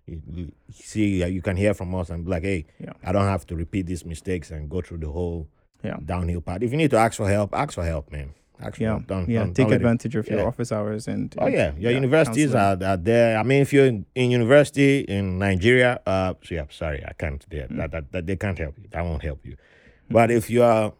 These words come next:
Speaker 1: outside of Nigeria, yeah, they take, take advantage of the people there to help you. Use them, and if they don't help you, reach out online. There are people who,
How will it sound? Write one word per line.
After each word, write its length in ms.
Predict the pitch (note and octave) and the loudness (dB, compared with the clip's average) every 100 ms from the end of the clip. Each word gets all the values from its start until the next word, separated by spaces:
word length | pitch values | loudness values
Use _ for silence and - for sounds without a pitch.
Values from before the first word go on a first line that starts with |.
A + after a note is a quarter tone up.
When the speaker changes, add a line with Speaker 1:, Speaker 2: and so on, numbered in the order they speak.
| _ _ - | _ _ 6
Speaker 1:
outside 320 | D3 D3+ C#3 | 6 8 6
of 100 | B2+ | 6
Nigeria, 720 | A#2+ A2 G#2 A2+ A2+ A2+ B2 - _ _ _ _ _ _ | 4 2 2 2 4 2 -2 -10 _ _ _ _ _ _
yeah, 260 | G#2+ F#2 D#2 | -4 -4 -4
they 420 | C#2 - G2+ F#2+ E2 - - - A2+ - | -12 -4 -2 -2 -6 -12 -20 -18 -18 0
take, 240 | C3+ A#2 - _ | 2 2 -2 _
take 120 | D3 | -2
advantage 300 | G2 G2 F#2+ | 0 0 0
of 60 | F2 | -2
the 60 | E2+ | -4
people 280 | F#2 F2 | -4 -4
there 240 | E2 F#2 F2+ | -2 0 -2
to 80 | E2+ | -2
help 280 | F#2 A#2 A2+ | 2 2 2
you. 300 | B2+ A#2+ B2 _ _ _ | 0 0 -4 _ _ _
Use 240 | G#2+ A2 | 0 0
them, 340 | F2 F#2+ F#2+ F#2+ _ _ - | 0 -2 -2 -8 _ _ -8
and 300 | F#2 F#2 F2 _ _ _ _ - | -4 -4 -6 _ _ _ _ -8
if 160 | G#2 | -2
they 80 | A2 | 4
don't 160 | C3+ C#3 | 4 6
help 260 | C3 B2+ | 4 4
you, 300 | B2+ C3 B2+ - _ _ | 0 0 -2 -12 _ _
reach 200 | A#2 B2 | -2 2
out 160 | A2 G2 | 2 0
online. 400 | F2 F2 F2 D#2+ | -4 -4 -4 -6
There 80 | D#2+ | -8
are 40 | |
people 280 | A2+ F#2+ F2 | -10 -10 -8
who, 240 | F2 E2 | -8 -8